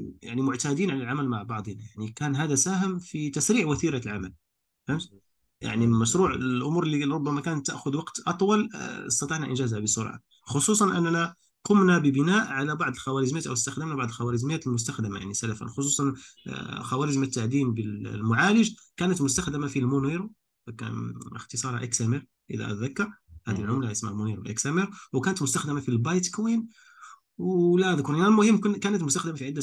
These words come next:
Speaker 1: عملات معروفة مشهورة في البايتكوين وليس البيتكوين.
Speaker 2: مم.
Speaker 1: والبيتكوين لا، هذه موضوع آخر. ف،
Speaker 2: تمام.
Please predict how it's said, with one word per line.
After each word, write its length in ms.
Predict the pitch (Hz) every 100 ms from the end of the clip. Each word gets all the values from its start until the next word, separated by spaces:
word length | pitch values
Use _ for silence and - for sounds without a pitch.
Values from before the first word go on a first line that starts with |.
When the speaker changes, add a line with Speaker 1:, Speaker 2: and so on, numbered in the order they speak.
| 120
Speaker 1:
عملات 360 | 117 127 151
معروفة 420 | 120 110 151 113 87 -
مشهورة 400 | 104 101 98 92 _
في 140 | - 131
البايتكوين 500 | 160 170 - 107 104
وليس 200 | 131 117
البيتكوين. 460 | 113 120 - 95
Speaker 2:
مم. 60 | - _ - _
Speaker 1:
والبيتكوين 600 | 117 120 165 160 185 180 123
لا، 260 | 95 101
هذه 120 | 104
موضوع 380 | 107 104 107 107
آخر. 160 | - - _ _ _ _ _ _ _ _ _ _ -
ف، 40 |
Speaker 2:
تمام. 280 | 170 180 175